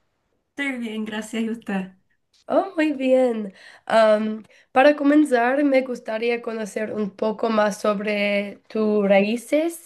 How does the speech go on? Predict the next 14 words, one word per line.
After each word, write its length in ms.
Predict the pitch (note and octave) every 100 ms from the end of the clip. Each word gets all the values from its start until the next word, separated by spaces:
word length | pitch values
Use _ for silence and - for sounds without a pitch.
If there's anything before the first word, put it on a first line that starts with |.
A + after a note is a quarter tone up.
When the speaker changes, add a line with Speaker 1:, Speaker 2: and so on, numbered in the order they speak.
| -
Speaker 2:
y 240 | A3 G#3+
tu 140 | - A3
Speaker 1:
Ujú. 20 |
Speaker 2:
vida 440 | G3+ G3+ G#3 G#3 -
antes 640 | G3+ G#3 G3 G#3 G3 F#3+
de 420 | F#3+ F#3+ F#3 F#3 G3+
llegar 540 | G3 F#3+ F3+ F#3+ B3+ _
de 340 | A3 G#3 G#3 G3
Wilmington. 680 | G3+ G#3+ A3 A3 B3+ D4 - - - _ -
Am, 320 | A#2 F#3+ C3+
Speaker 1:
Ujú. 140 | - _ _ _ _ _ _ _ _
Speaker 2:
primero, 440 | C4 C4+ B3+ B3+ C4+ -
¿puedes 720 | C4+ C4+ C#4 - - _ -
contarme 840 | - D4 C#4 B3+ B3+ B3+ B3+ B3+